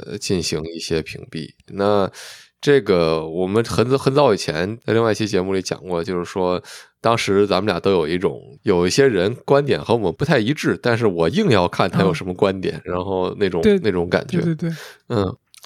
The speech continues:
Speaker 2: 但是那还有一个前提，就是有些人他有观点，或者说你，你觉得说看他的观点还不是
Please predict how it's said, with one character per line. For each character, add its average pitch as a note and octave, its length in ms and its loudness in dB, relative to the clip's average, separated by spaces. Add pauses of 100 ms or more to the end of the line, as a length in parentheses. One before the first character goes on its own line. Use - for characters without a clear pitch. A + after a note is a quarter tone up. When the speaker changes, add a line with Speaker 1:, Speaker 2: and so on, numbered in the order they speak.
(440)
Speaker 2:
但 D#3 180 0
是 A#2+ 420 0
那 D3+ 120 0
还 B2+ 140 2
有 A2 120 2
一 F2 60 0
个 G2 140 0
前 F2 220 -2
提， F#2 160 -4
就 F#2+ 160 2
是 F2+ 100 2
有 E2 160 2
些 F#2 100 4
人 F2 180 2
他 G2 140 2
有 E2 140 2
观 F2+ 280 0
点， F2 220 -4 (280)
或 - 120 -2
者 F#2 60 2
说 G2+ 100 4
你， F2+ 220 -6
你 F2+ 200 -4
觉 F2 220 2
得 G2+ 140 4
说 F#2+ 240 2
看 G2 200 -2
他 F#2+ 60 -2
的 F#2 140 2
观 F#2+ 180 0
点 F#2 160 -4
还 - 140 -2
不 E2+ 180 -8
是 F#2+ 400 2